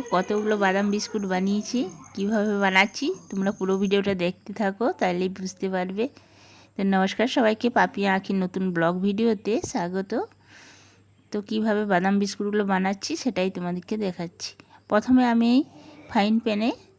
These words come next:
বাদামগুলো ভেজে নেব, তেল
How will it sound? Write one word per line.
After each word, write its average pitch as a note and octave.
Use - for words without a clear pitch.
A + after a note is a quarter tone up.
বাদামগুলো G3+
ভেজে G3+
নেব, F#3+
তেল A3+